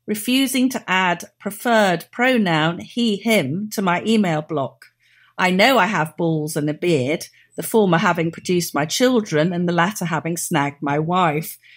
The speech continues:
My staff know I'm a great big hulking man, and so who in the name of God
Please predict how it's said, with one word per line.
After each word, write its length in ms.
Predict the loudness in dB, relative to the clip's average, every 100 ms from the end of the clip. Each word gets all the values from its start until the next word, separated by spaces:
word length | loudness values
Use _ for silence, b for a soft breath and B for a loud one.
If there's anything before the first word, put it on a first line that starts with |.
| b
My 120 | -2
staff 440 | -2 2 2 2 0
know 200 | 2 2
I'm 120 | 2
a 140 | 0 0
great 220 | 0 0
big 160 | -6
hulking 460 | -2 -2 -2 -4 -2
man, 420 | 2 2 0 -2 b b
and 140 | -6
so 340 | -2 2 4 2
who 380 | 0 0 0 0
in 160 | -2
the 160 | -2 0 0
name 140 | 0
of 180 | -4 0
God 420 | 2 4 0 -2